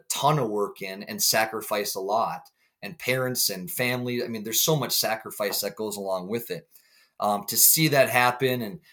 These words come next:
ride the slide down at, at all, at the, uh, ballpark and things like that was just, was, was truly amazing. Um, but it's not the finish line. I don't think if you wanna be a coach in the long run, like, it didn't change my life. Four days later,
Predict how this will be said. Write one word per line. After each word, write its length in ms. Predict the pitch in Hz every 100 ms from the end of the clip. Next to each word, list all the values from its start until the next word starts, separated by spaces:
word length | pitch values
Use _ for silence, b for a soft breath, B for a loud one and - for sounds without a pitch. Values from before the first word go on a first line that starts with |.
| b
ride 300 | 120 123 123
the 60 | 117
slide 460 | - 117 113 113
down 320 | 107 107 110
at, 180 | 110 98 -
at 140 | 98
all, 260 | 98 101 -
at 260 | 98 92 -
the, 260 | 95 92
uh, 80 | 90
ballpark 520 | 95 104 104 101 98
and 120 | 90
things 240 | - 101 98
like 220 | 90 -
that 200 | 95 95
was 100 | 90
just, 380 | - 95 - - -
was, 320 | 95 92 - _
was 180 | 104 101
truly 420 | - - 147 120
amazing. 580 | 104 98 104 107 87 80 - b b b -
Um, 320 | 104 101 98 -
but 300 | 127 127 - -
it's 220 | 135 -
not 220 | 170 196
the 80 | 156
finish 440 | - 160 156 -
line. 420 | 127 113 113 110 -
I 60 | 117
don't 160 | 117
think 280 | - 123 117
if 160 | 110 117
you 140 | 139
wanna 240 | 143 131
be 500 | 107 120 120 117 120 -
a 80 | 101
coach 440 | - 127 123 123
in 60 | 113
the 60 |
long 340 | 104 101 104 117
run, 320 | 127 131 143 - b b -
like, 160 | 110
it 120 | 139
didn't 200 | 131 151
change 380 | - 156 147 127
my 140 | 135 113
life. 340 | 113 104 85
Four 260 | - 131 123
days 280 | 123 117
later, 460 | 113 120 117 104 -